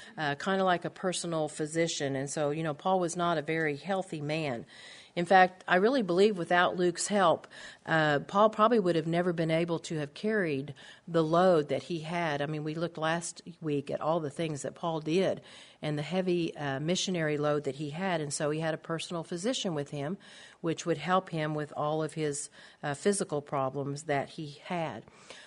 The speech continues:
Uh, we also know about Luke. He wrote two New Testament books. You know what they are, right? Luke,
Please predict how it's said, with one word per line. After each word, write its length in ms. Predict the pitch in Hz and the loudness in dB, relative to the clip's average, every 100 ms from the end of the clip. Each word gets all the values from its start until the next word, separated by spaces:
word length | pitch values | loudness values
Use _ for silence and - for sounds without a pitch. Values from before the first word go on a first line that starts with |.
| - | 2
Uh, 120 | 185 175 | 4 6
we 100 | 180 | 8
also 300 | 180 208 233 | 8 8 8
know 160 | 220 | 8
about 260 | 202 196 180 | 10 8 6
Luke. 240 | 202 285 | 4 2
He 140 | - 208 | 0 4
wrote 260 | 180 180 | 4 4
two 380 | - 202 208 254 | 2 6 6 4
New 160 | 208 214 | 2 2
Testament 500 | 214 190 - 170 147 | 4 2 0 -4 0
books. 480 | 151 185 - - - | 0 0 -2 -8 -6
You 80 | |
know 120 | 151 156 | 0 0
what 120 | 175 | 2
they 140 | 208 | 2
are, 180 | 180 165 | 4 4
right? 260 | 147 170 - | 2 2 0
Luke, 440 | 165 180 254 - | 0 0 -2 -8